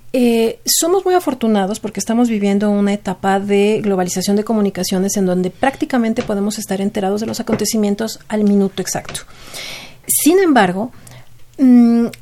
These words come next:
teniendo estas, eh, grandes ventajas en tecnología, muchas veces tendemos a leer solamente,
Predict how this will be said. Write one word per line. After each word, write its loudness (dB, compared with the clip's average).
teniendo 4
estas, 0
eh, 0
grandes 0
ventajas 0
en -2
tecnología, -2
muchas 2
veces 0
tendemos 2
a 0
leer 2
solamente, 2